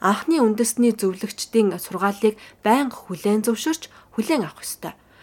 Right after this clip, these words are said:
Сургалтыг ихэвчлэн тухайн орон нутгийн захиргаагаар дамжуулан сурталчилдаг.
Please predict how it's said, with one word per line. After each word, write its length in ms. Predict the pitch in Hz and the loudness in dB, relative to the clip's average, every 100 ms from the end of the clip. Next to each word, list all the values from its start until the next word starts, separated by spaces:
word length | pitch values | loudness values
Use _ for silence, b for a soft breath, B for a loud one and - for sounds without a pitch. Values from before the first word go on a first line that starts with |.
| b b | b b
Сургалтыг 560 | - 247 277 359 339 | -2 0 2 0 -2
ихэвчлэн 400 | - - - 285 | -4 -10 -4 -2
тухайн 320 | 220 202 262 | -2 2 4
орон 160 | 220 240 | 6 4
нутгийн 320 | 233 - 247 | -2 -2 -4
захиргаагаар 560 | 226 175 214 202 202 196 | -4 -6 -6 -2 -2 -4
дамжуулан 400 | 156 156 165 170 | -8 -10 -10 -12
сурталчилдаг. 800 | - 165 - - 170 - 262 | -14 -16 -16 -14 -16 -6 -4